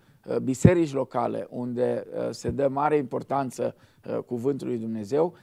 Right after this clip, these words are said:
aceștia sunt interesați în, uh, a vedea ce spune cuvântul lui Dumnezeu. Acum,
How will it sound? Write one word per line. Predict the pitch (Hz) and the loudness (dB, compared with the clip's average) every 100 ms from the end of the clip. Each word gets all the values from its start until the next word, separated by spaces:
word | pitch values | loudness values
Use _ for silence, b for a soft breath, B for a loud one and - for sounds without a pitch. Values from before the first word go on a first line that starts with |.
| b | b
aceștia | - 117 165 160 147 | -10 -4 -4 0 -2
sunt | 143 - 175 170 | -2 -2 -2 -2
interesați | - 151 139 139 127 - 180 139 - - _ _ _ _ _ _ | -4 -6 -2 -2 -2 0 0 0 -4 -18 _ _ _ _ _ _
în, | - 147 156 151 - - | 0 4 4 0 -8 -6
uh, | 120 123 120 - | -4 -2 -2 0
a | 123 | 0
vedea | 120 117 139 151 139 - | 2 2 4 4 4 -6
ce | - 175 | -2 0
spune | 170 - 143 135 | 0 -4 -4 -4
cuvântul | 117 120 123 123 | -6 -6 -6 -6
lui | 120 | -6
Dumnezeu. | 120 110 101 - | -6 -6 -8 -2
Acum, | 117 - - 156 120 | -4 -2 0 2 2